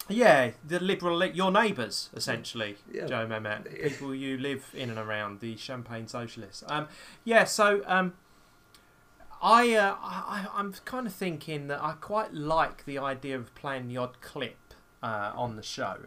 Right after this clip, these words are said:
Speaker 1: And I wanna share with you, before I do our whole support the show thing and go back into the Satoshi's, uh, model of supporting the show,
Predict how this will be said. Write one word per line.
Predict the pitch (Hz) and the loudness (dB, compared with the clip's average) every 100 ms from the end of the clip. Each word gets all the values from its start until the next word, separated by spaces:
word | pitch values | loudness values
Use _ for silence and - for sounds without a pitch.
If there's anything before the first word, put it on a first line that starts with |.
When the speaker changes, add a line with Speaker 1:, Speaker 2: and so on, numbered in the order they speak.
| - | -4
Speaker 1:
And | 135 135 135 131 - - - - - - | 0 0 -2 -6 -14 -20 -20 -20 -6 0
I | |
wanna | 208 269 | 2 2
share | - - 208 208 | 0 2 4 4
with | 175 139 127 | 4 -2 -6
you, | 123 113 107 | -6 -6 -6
before | 170 - 233 226 | -10 -6 2 2
I | |
do | - 202 180 | 4 2 6
our | 160 | 4
whole | 143 160 147 | 4 2 2
support | - 151 - 156 - | 0 -4 -2 -2 -2
the | 131 | -2
show | - 143 127 | 0 2 0
thing | - 117 107 | -4 -8 -8
and | 110 117 | -6 -4
go | 127 | -2
back | 123 120 - | 0 -2 -4
into | 127 117 123 | -10 -8 -8
the | 113 | -8
Satoshi's, | - 123 110 104 - 117 101 101 - - - | -10 -8 -6 -4 -8 -10 -10 -8 -10 -10 -6
uh, | 117 104 101 | -2 -2 -2
model | 120 117 117 104 107 | -4 -4 -4 -6 -6
of | - | -8
supporting | 120 - 120 113 | -12 -8 -8 -8
the | 110 | -12
show, | - 127 | -6 -4